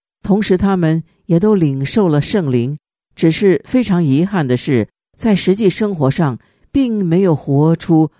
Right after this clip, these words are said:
属灵的样式。就像保罗所说的，他们只能够算是属肉体的，肉体在这里指的是身体，当然也是指我们与生俱来的罪恶败坏的倾向。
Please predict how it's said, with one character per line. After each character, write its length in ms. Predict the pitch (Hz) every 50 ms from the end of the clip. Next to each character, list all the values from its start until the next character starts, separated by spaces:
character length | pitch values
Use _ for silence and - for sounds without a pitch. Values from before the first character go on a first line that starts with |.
| _ _ _
属 320 | - - - 147 135 123
灵 160 | 113 117 131
的 140 | 139 139 135
样 260 | 143 156 139 123 107
式。 380 | - - - 139 117 98 95 - - _ _ _ _ _
就 100 | - 233
像 220 | 220 233 233 202 170
保 180 | 175 147 143
罗 160 | 147 156 175 165
所 260 | - 156 135 127 127
说 240 | - - 156 143 131
的， 200 | 123 107 - - _ _ _ _
他 140 | - 247
们 180 | 247 254 262 220
只 160 | - 165 131
能 160 | 123 123 151
够 120 | 185 202 185
算 280 | - - 226 190 151
是 220 | 147 - 160 127 110 - _ _ _
属 340 | - - - 156 135 127 127
肉 280 | 135 185 214 180 139 131
体 200 | - - 120 107
的， 280 | 104 120 120 123 160 - _ _ _ _ _ _
肉 280 | 254 277 285 262 226
体 160 | 185 190 170
在 200 | 175 - 233 208
这 160 | 180 208 214 185
里 160 | 175 185 -
指 160 | - 143 139
的 80 | 151 156
是 260 | - - 170 127 - _ _ _
身 320 | - - - 202 190 185
体， 320 | 175 - 123 117 107 101 - _ _ _ _ _ _
当 160 | - 226 233
然 240 | 214 196 190 190 175
也 140 | 160 160 160
是 200 | - - 202 185
指 300 | - - 156 151 147 143
我 180 | - 143 139 135
们 220 | 143 147 151 147 - _ _ _ _ -
与 140 | 160 156
生 240 | 156 - 226 220 220
俱 280 | 202 - 220 214 175 139
来 120 | 135 135
的 120 | 147 156 147
罪 500 | - - - 226 196 170 156 151 147 -
恶 260 | 208 185 170 160 147 - _ _ _
败 320 | - 240 226 202 185 170 156
坏 220 | - - 175 151
的 120 | 135 139
倾 300 | 123 - - 156 143 139
向。 400 | 131 - 185 143 120 101 87 98